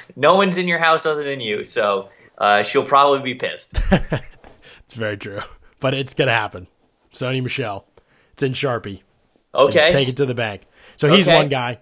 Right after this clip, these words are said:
Speaker 2: You know, he should be getting more buzz. Um, and I get, there's other good backs, and so I get kinda why that doesn't happen. But, I mean, it's starting up. You heard there were some whispers. There's been some guys saying on Twitter,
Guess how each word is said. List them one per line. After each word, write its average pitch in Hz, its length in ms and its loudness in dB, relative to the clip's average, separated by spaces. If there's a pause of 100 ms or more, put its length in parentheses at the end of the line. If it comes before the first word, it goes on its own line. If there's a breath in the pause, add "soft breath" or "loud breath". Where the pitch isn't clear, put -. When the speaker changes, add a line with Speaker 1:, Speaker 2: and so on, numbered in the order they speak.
Speaker 2:
You 131 100 -8
know, 123 60 -6
he 131 160 -6
should 139 160 -6
be 135 80 -6
getting 123 240 -6
more 113 140 -8
buzz. 101 420 -10
Um, 104 400 -8
and 135 320 -6 (880)
I 147 140 -4
get, 165 420 -8
there's 175 200 -2
other 185 140 0
good 151 120 -2
backs, 147 340 -2
and 127 80 -10
so 127 120 -6
I 127 40 -6
get 123 260 -10
kinda 135 180 -8
why 127 180 -2
that 123 80 -4
doesn't 120 220 -8
happen. 120 420 -8
But, 113 220 -16
I 135 80 -8
mean, 135 100 -6
it's 131 140 -8
starting 131 340 -2
up. 117 160 -8
You 131 120 -2
heard 127 220 -8
there 139 120 -4
were 135 80 -2
some 120 160 -8
whispers. 127 420 -10
There's 123 180 -8
been 127 140 -10
some 123 160 -10
guys 117 220 -8
saying 123 180 -8
on 113 100 -8
Twitter, 120 380 -10